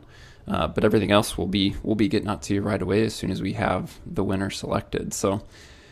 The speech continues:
um, yeah, in terms of the prizes, I know we kinda just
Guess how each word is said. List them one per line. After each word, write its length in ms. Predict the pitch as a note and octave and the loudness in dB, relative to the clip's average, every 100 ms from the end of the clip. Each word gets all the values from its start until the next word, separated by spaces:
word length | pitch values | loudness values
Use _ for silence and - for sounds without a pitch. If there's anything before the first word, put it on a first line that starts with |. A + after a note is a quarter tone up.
| - - - | -20 -8 4
um, 260 | B2 A#2+ | 6 8
yeah, 180 | C3+ D3 | 12 12
in 80 | A2 | 10
terms 260 | - E3+ C#3+ | 8 8 8
of 80 | |
the 80 | G#2 | 6
prizes, 440 | - A#2 B2 A2 G#2+ | 10 10 10 8 8
I 40 | |
know 180 | G#2+ A2+ | 6 6
we 200 | G#2 G2 | 6 4
kinda 420 | - A#2 G2 G2 - - | 2 4 4 0 -8 -12
just 160 | - | -12